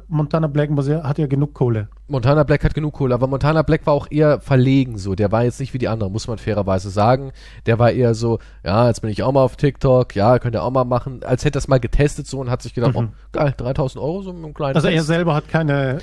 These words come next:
Speaker 2: Er
Speaker 1: Artikel
Speaker 2: selber
Speaker 1: zum
Speaker 2: hat
Speaker 1: Deppen
Speaker 2: nichts,
Speaker 1: gemacht.
Speaker 2: nee, hat er nicht. Das muss man
Speaker 1: Okay.
Speaker 2: jetzt auch mal sagen. Montana Black hat es nicht gemacht. Wäre auch echt krass, wenn er, also dann würde ich auch denken, „Okay, das ist
Speaker 1: <laughs>
Speaker 2: heftig.“ Ich meine, so
Speaker 1: Ja.
Speaker 2: einem Kuchen T V traue ich das natürlich zu. Ja, auch den, äh, auch so einem Leon und so einem Apo Red.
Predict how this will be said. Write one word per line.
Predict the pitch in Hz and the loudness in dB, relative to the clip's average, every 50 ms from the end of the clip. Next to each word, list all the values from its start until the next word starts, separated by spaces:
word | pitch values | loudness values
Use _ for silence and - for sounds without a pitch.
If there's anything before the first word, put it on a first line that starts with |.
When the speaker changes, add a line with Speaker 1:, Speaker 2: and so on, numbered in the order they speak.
| - - - | -10 -14 -10
Speaker 2:
Er | 208 214 | -6 0
Speaker 1:
Artikel | 151 156 151 | 2 2 4
Speaker 2:
selber | 131 160 180 202 208 185 180 | 6 6 6 6 6 6 4
Speaker 1:
zum | 151 - | 2 2
Speaker 2:
hat | 131 | 0
Speaker 1:
Deppen | 127 123 123 143 156 | 0 -2 -4 -4 -2
Speaker 2:
nichts, | 156 - 180 - 123 117 | 0 0 0 0 0 -2
Speaker 1:
gemacht. | 120 117 120 117 | -2 -2 -2 -2
Speaker 2:
nee, | 156 151 147 147 139 | 2 2 4 4 4
hat | - 139 143 | 4 2 2
er | 135 127 | 2 2
nicht. | 123 120 117 107 - - | 0 0 -2 -4 -4 -6
Das | 101 - | -8 -6
muss | 120 160 147 - | -4 -4 -2 -2
man | 156 127 | -2 -2
Speaker 1:
Okay. | 135 123 | 0 -2
Speaker 2:
jetzt | 123 110 | -2 -2
auch | - 135 147 | -2 -2 0
mal | 139 127 | 0 0
sagen. | 113 135 151 185 196 185 175 147 - | 2 2 2 2 2 0 -4 -12 -10
Montana | 143 139 139 123 143 156 151 | -8 -8 -4 0 0 0 0
Black | 131 151 135 - | 0 0 -2 -2
hat | 139 117 | -4 -6
es | - - | -6 -6
nicht | 160 214 - - | -8 -8 -6 -6
gemacht. | 226 202 98 104 220 147 - - - - - - - - - - - - - | -6 -4 -4 -4 -6 -6 -10 -18 -20 -20 -20 -20 -20 -20 -20 -20 -12 -4 0
Wäre | 127 117 | 0 2
auch | 123 - - | 0 0 -2
echt | 139 147 - - - | -2 -4 -4 -4 -10
krass, | - - 107 139 - - | -8 -4 -2 -2 -4 -4
wenn | - 117 | -6 -4
er, | 104 98 - | -4 -4 -4
also | 113 107 113 | -4 -4 -4
dann | 104 - - 117 151 151 143 | -4 0 2 2 2 2 0
würde | 139 135 127 | -4 -4 -4
ich | 117 - | -4 -4
auch | 95 123 117 | -4 -4 -4
denken, | - - 107 101 - | -4 -6 -6 -6 -6
„Okay, | 95 - - 117 110 113 131 127 - - - - - - - - | -8 -4 -2 0 2 2 0 -2 -4 -10 -20 -20 -20 -20 -14 -6
das | - 107 117 - | 0 0 0 0
ist | - - - | 0 -2 0
Speaker 1:
<laughs> | |
Speaker 2:
heftig.“ | 123 120 - - 98 92 - - - - - - - | 0 0 0 -2 -6 -8 -8 -10 -20 -20 -18 -10 -4
Ich | 123 160 | 0 2
meine, | 160 151 | 2 4
so | 135 135 | 4 2
Speaker 1:
Ja. | 160 151 | 2 0
Speaker 2:
einem | 135 - | -2 -2
Kuchen | - 185 202 196 220 180 | -2 -4 -2 -2 -2 -2
T | 185 | -2
V | - - 170 160 | -2 0 -2 -2
traue | 147 139 147 147 | 0 0 0 0
ich | 135 | -2
das | - 127 | -4 -6
natürlich | 143 131 - - 135 117 - - | -6 -6 -6 -6 -8 -8 -8 -10
zu. | - - 160 185 220 - - - - - - - - | -10 -8 -8 -8 -8 -10 -14 -20 -20 -20 -14 -4 0
Ja, | 113 139 160 | 2 4 4
auch | 127 135 127 | 4 2 0
den, | - 143 127 123 123 123 | 0 -4 -4 -4 -8 -8
äh, | - - 101 107 95 | -6 -6 -4 -4 -4
auch | 80 127 | -4 -4
so | 120 - | -4 -4
einem | 135 127 120 113 | -6 -6 -4 -2
Leon | 107 113 135 156 156 147 139 | 0 2 2 2 2 2 0
und | 127 113 | -4 -8
so | 110 120 | -8 -8
einem | 117 117 - | -8 -6 -6
Apo | 95 107 - 117 | -6 -6 -4 -2
Red. | 104 113 156 190 - - - | -2 0 0 0 -2 -6 -18